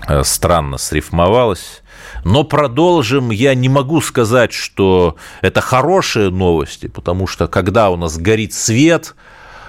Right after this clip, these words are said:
э, когда в кране есть вода, когда ходят электрички, вот, э, в Белгородской области, э, например, не ходят, э, отменили из-за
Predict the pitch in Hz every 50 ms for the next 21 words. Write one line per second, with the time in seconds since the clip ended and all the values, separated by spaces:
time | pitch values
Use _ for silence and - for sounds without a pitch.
0 | - - 87 82 78 76 - - 98 82 92 87 110 107 - - - - - 123
1 | 117 127 127 120 107 104 104 98 95 90 82 82 104 107 98 - - 104 85 101
2 | 107 101 95 127 131 139 143 143 139 135 127 107 - _ _ _ _ _ _ -
3 | - 95 82 87 80 98 95 95 92 87 82 - - 147 135 107 104 90 - 95
4 | 90 90 - - - - 135 131 135 123 - - - - - 107 101 101 98 92
5 | 90 - - - - - - - - - - 82 90 110 113 110 - - - 104
6 | 98 95 90 85 78 80 110 107 104 92 117 120 135 151 151 143 - - - 98
7 | 90 78 - 90 87 78 71 76 76 69 - - - - - 76 73 73 73 71
8 | 71 69 - - - - - - - - - - - - - - - - - -
9 | - - 76 73 71 71 73 - - 82 82 90 85 85 101 113 107 - - -
10 | 127 135 139 139 127 107 117 107 - - - - - 90 78 78 73 - 104 110
11 | - - 110 110 107 107 113 120 123 123 117 113 113 110 107 104 101 98 92 90
12 | 87 85 80 - - 87 87 85 80 80 80 85 85 85 82 82 80 80 80 78
13 | 76 76